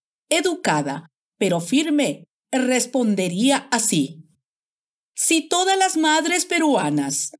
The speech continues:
razonaran con tan buen juicio como para apartar a sus hijos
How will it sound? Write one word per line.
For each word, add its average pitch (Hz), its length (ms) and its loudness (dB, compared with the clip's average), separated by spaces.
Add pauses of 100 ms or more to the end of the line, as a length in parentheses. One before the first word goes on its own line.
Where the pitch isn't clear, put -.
(320)
razonaran 285 920 2
con 294 240 0
tan 302 240 2
buen 294 220 2
juicio 269 480 0
como 220 280 0
para 202 220 2
apartar 190 500 0
a 285 60 4
sus 269 300 -2
hijos 190 400 0